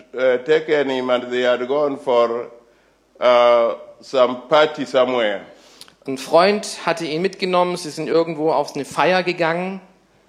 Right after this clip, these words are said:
Speaker 1: Young people are funny, they can go for parties.
Speaker 2: Junge Leute feiern gern.
Speaker 1: I thank God that many of my children are saved,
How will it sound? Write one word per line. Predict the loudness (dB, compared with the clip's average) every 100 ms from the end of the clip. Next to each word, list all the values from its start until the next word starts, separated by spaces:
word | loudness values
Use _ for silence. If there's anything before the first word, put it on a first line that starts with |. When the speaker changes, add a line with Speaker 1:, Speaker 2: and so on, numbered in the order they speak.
| _ -6
Speaker 1:
Young | -2 -2 -4
people | -6 0 2
are | 2
funny, | 0 -2 0
they | -2 0
can | 0 0
go | -2
for | -4 -6 -4
parties. | -2 -2 -2 -10 -12 -18 -20 _ _
Speaker 2:
Junge | -8 -4 2
Leute | 4 4 0
feiern | 0 2 2 0
gern. | 2 0 0 -8 -18 _ _ _ _ _ _ _ _ -6
Speaker 1:
I | -2 -2
thank | 0 -2 0
God | 2 2 0
that | -4 -4 -4
many | -4 -2
of | -2
my | -2 -4
children | -4 -4 -2 -2
are | -2 -4
saved, | -4 -4 -4 -6